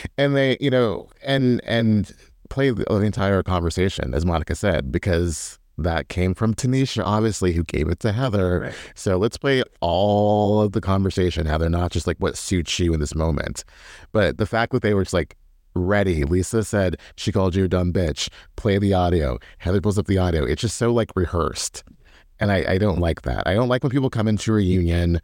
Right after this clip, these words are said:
Speaker 1: with a plan.
Speaker 2: Or a burn book or a prop.
Speaker 1: Yeah,
Speaker 2: <laughs>
Speaker 1: that's gonna, yeah. Again, I don't like a, a dumb prop. Like,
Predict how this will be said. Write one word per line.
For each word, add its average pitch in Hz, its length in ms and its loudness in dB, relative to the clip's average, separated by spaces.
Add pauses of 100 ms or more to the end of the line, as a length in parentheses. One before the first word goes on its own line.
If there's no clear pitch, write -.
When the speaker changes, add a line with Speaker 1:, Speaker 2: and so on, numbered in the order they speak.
(440)
Speaker 1:
with - 160 -4
a 67 60 -2
plan. 71 840 -4
Speaker 2:
Or 123 240 0
a 117 60 -4
burn 120 420 -2
book 147 320 -2
or 117 140 2
a 107 40 -4
prop. 131 380 -6 (160)
Speaker 1:
Yeah, 151 320 -2
Speaker 2:
<laughs> - 40 0
Speaker 1:
that's 147 260 0
gonna, 170 260 0
yeah. 113 300 0 (220)
Again, 127 520 -2 (960)
I 131 80 -2
don't 120 220 2
like 107 180 2
a, 95 80 2 (140)
a 101 40 2
dumb 82 240 0
prop. - 440 -6
Like, 90 420 -2